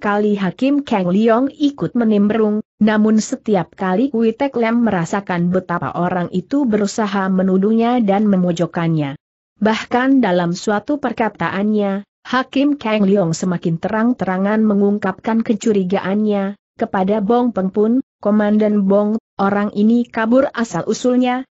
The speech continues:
dan setiap keterangannya kepadamu juga tidak wajib harus kita percayai. Yang harus kita lihat adalah kenyataannya, bahwa ada orang asing di rumah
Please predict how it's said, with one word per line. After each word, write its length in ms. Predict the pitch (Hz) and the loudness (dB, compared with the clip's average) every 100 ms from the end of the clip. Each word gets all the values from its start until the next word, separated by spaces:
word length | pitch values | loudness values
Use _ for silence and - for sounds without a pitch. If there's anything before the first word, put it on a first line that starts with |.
| - | -4
dan 240 | 190 240 | 0 0
setiap 520 | 285 175 - 190 202 | -2 -4 -2 -2 -2
keterangannya 840 | - 185 185 185 190 202 180 190 214 | -6 -6 -4 -2 0 0 0 0 -2
kepadamu 680 | 214 202 180 180 170 175 226 | -4 -4 -2 0 0 0 0
juga 360 | 202 226 202 208 | 0 0 0 0
tidak 400 | 208 185 175 151 | -2 -4 -2 -4
wajib 400 | 151 165 160 180 | -4 -4 -4 -8
harus 400 | - 185 262 - | -4 -2 -2 -2
kita 320 | - 185 165 | -6 -6 -6
percayai. 760 | - 180 - 180 170 165 180 175 _ _ _ | -6 -8 -4 -2 0 0 -2 -6 _ _ _
Yang 260 | - 202 196 | 0 0 2
harus 280 | 190 208 277 - | 0 0 0 -2
kita 320 | 190 180 160 | -6 -4 -2
lihat 320 | 160 196 254 | 0 0 0
adalah 480 | 269 254 214 180 175 | -2 0 0 0 -4
kenyataannya, 1040 | - 175 156 151 143 175 214 214 202 196 - _ | -4 -4 -4 -6 -6 -2 0 0 -2 -4 -10 _
bahwa 480 | 190 196 196 208 202 | -2 0 2 0 0
ada 300 | 185 165 - | -2 -4 -2
orang 320 | 170 196 240 | -4 -2 0
asing 320 | 233 233 190 | -2 0 0
di 80 | 196 | 2
rumah 380 | 190 180 165 156 | 2 0 -2 -4